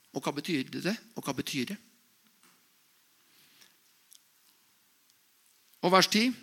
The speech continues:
her nå da. Jeg liker ordet versk.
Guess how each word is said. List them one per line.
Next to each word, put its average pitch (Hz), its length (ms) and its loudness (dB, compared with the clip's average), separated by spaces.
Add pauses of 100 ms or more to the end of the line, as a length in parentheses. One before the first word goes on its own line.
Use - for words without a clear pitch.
(600)
her 143 160 6
nå 151 140 -6
da. - 100 -10 (560)
Jeg 147 160 8
liker 156 240 4
ordet 131 260 -2
versk. - 380 -4